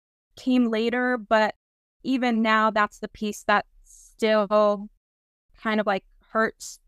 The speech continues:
the most, I would say, or is the most painful part of this, because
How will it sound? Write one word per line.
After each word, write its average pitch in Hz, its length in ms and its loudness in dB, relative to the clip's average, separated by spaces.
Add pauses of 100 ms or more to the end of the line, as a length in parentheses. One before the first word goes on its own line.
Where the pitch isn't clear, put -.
the 240 100 -2
most, 254 480 0
I 247 120 0
would 254 140 -6
say, 254 240 -2
or 220 140 0
is 208 220 -4
the 226 80 -4
most 214 240 -4
painful 208 420 -4
part 202 300 -6
of 202 80 -8
this, 247 300 -4
because 202 720 -6